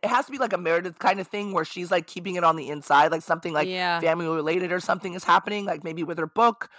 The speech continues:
Speaker 1: or maybe with her fa-, like, it has to be a family thing because she's not, A, she's not saying it, and she's just going off the deep end and just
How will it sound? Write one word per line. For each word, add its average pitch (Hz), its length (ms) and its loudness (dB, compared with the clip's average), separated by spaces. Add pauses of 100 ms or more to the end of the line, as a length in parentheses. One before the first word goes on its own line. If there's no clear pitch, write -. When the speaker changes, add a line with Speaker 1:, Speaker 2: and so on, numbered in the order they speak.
(280)
Speaker 1:
or 165 220 4
maybe 160 300 -2
with 151 160 -2
her 147 140 -2
fa-, - 200 -6
like, 180 120 6
it 180 60 0
has 240 180 8
to - 40 -12
be 226 60 0
a 196 60 4
family 165 340 0
thing 135 260 -6 (260)
because 185 280 2
she's 202 160 -2
not, 208 220 6
A, 277 180 4
she's 247 160 -4
not 190 180 6
saying 156 300 -2
it, 196 140 0
and 170 100 -8
she's 185 160 -6
just - 260 -2
going 170 240 0
off 160 200 6
the 151 60 -8
deep 156 280 -6
end 156 160 2
and 156 160 -4
just 151 180 -4